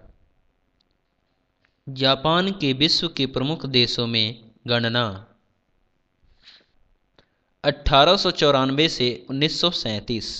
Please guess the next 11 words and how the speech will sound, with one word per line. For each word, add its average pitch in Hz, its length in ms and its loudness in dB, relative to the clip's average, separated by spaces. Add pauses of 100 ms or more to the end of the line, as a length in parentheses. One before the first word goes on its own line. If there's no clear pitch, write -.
(2250)
पोर्ट्समाउथ 170 800 2
की 147 100 0
संधि 117 460 -4 (260)
उन्नीस 160 340 -2
सौ 175 80 -4 (140)
पाँच 170 240 -2
से - 220 -2
उन्नीस 160 360 -4
सौ 165 100 -2
सैंतीस 113 560 -6
तक। - 360 -16